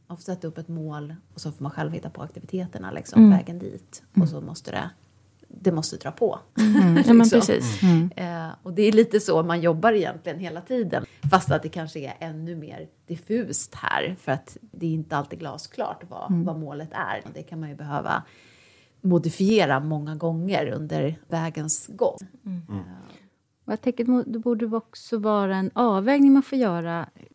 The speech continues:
Speaker 3: under tidens gång. Det är nog rätt bra att ha rätt många idéer, eh, som sen kan trattas ner till någonting. Men också sen när det ska, i någon mening, man ska tjäna pengar på det.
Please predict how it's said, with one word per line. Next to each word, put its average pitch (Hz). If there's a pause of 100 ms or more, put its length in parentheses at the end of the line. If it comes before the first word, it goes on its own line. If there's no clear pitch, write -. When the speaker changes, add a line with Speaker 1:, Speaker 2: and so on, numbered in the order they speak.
(120)
Speaker 3:
under 180
tidens 170
gång. 165
Det 196
är 196
nog 208
rätt 233
bra 226
att 226
ha 170
rätt 165
många 196 (120)
idéer, 185 (680)
eh, 165
som 170
sen 160
kan 156
trattas 165
ner 160
till -
någonting. 156 (600)
Men 196
också 185
sen 170
när 180
det 170
ska, 165
i 196
någon 214
mening, 170 (480)
man -
ska 185
tjäna 175
pengar 254
på -
det. -